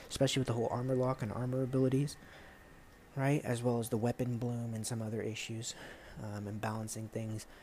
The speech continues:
Some people loved it, some people hated it. I didn't know any better, so I loved it, right? I never played any other Halos before then. Don't worry, since Halo Reach in two thousand ten, I have gone back with the Master Chief Collection,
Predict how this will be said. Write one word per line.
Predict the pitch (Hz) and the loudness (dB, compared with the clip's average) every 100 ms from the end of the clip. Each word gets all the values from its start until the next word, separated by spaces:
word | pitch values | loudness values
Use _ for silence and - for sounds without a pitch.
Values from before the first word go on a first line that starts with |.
| - | -6
Some | - 120 | -2 0
people | 120 117 | 0 0
loved | 113 120 123 | 0 2 2
it, | 110 | 0
some | 110 | 0
people | 104 107 101 | -2 -2 0
hated | 120 117 113 | 2 2 4
it. | 117 - | 2 2
I | 110 120 113 - - - | 2 2 0 -4 -16 2
didn't | 120 104 | 2 4
know | 104 127 | 0 2
any | 123 | 2
better, | 120 131 131 | 2 0 -2
so | - | 0
I | 98 | 0
loved | 104 95 131 | 2 2 2
it, | - - - | -2 -2 -6
right? | 110 - - - - - - - | -6 -6 -10 -20 -20 -20 -20 -10
I | 107 | -6
never | 92 107 | -6 -6
played | - 117 120 | 0 2 2
any | 131 135 | 2 0
other | 135 | 0
Halos | 127 147 139 | 2 0 0
before | 147 - 139 | -2 -2 0
then. | 147 156 147 - - | 0 -2 -6 -12 -6
Don't | 110 110 | -2 2
worry, | 143 143 135 | 6 6 6
since | - 180 170 - - | 4 4 4 -2 2
Halo | 160 143 | 4 6
Reach | 135 139 135 - | 6 4 2 -2
in | 120 | -2
two | 135 | 0
thousand | 127 120 127 117 | 2 0 0 -4
ten, | 135 127 - - - - - | -4 -4 -8 -16 -18 -10 0
I | 139 | 2
have | 131 135 | 2 -2
gone | - 123 123 | -4 -6 -2
back | 117 123 | -2 -2
with | - | -4
the | 117 | -4
Master | 113 - - | -6 -8 -8
Chief | 123 - | -8 -6
Collection, | 110 113 117 | -6 -6 -6